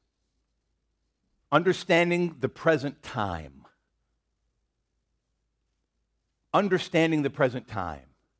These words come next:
meaning you need to be aware of what's going around you, my friends. If Christians are not aware, then you don't know how to pray. If Christians are not connected to the, to the, to, to the,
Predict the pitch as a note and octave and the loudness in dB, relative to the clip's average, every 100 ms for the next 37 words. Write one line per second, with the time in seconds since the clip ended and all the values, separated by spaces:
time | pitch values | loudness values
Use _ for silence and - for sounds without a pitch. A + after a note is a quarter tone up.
0 | _ B2 B2 B2 C3 C#3 D3 D#3+ E3 D#3+ | _ -6 -4 -4 -4 -2 0 2 2 0
1 | D3 - _ _ _ _ D3+ A#2 C#3 D3 | -4 -12 _ _ _ _ -8 -2 0 0
2 | B2 C3 C3 C3 C3 B2 A#2+ _ _ _ | 4 4 4 2 -2 -6 -14 _ _ _
3 | _ - G#2 B2 C3+ C3 - B2 A#2+ A2+ | _ -8 -4 0 0 0 -6 -4 -2 -4
4 | G#2+ G#2 G2+ F#2 E2+ D#2 D2 D#2+ D#2+ - | -4 -4 -4 -8 -14 -20 -20 -20 -20 -20
5 | D#2+ D2+ _ - _ _ _ _ _ _ | -20 _ _ -20 _ _ _ _ _ _
6 | _ _ _ _ _ _ _ _ _ C#3+ | _ _ _ _ _ _ _ _ _ -4
7 | - - F#3+ - F3 D#3+ C3+ C#3+ D#3 C#3+ | -4 -2 -2 0 -2 0 2 2 2 2
8 | C3+ B2 A2 A2+ A#2 B2+ E3 E3+ F#3+ D3 | 2 2 0 -4 -4 -6 -4 -6 -6 -8
9 | D3 C3 - D#3 F#2+ E2 - G#3 - G3+ | -8 -10 -12 -10 -10 -12 -8 -8 -6 -8
10 | F#3 F#3 D3+ E3 E3 - _ _ _ _ | -6 -4 0 0 0 -4 _ _ _ _
11 | _ _ _ _ _ - - C#3+ D3+ F3+ | _ _ _ _ _ -10 -6 -2 0 2
12 | - - C3+ F2+ - - _ D3+ C3+ B2+ | 0 -4 -6 -6 -12 -20 _ -6 -4 -4
13 | - - D3 A#2+ C3 - C#3+ - C#3 B2 | -6 -12 -4 -4 -4 -6 -12 -8 -6 -6